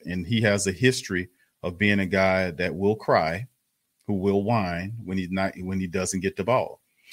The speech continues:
He's basically, to this year, you've seen him basically engineer a release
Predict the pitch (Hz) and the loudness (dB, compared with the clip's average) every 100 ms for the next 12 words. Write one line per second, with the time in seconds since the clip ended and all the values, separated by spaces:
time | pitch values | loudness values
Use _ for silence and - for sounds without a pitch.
0 | - - 120 120 120 120 113 - 101 95 | -10 -2 0 6 6 6 2 -2 0 0
1 | - 107 85 82 123 202 - 101 - 95 | -2 -6 -6 0 4 4 4 4 4 2
2 | 101 - 107 101 95 98 98 - 92 92 | 2 2 2 2 2 2 2 0 -4 -4
3 | 92 104 104 98 98 101 95 87 - _ | -2 -2 -2 0 2 4 2 0 -8 _
4 | _ _ - 107 95 98 95 120 123 - | _ _ -4 -2 2 2 2 2 2 0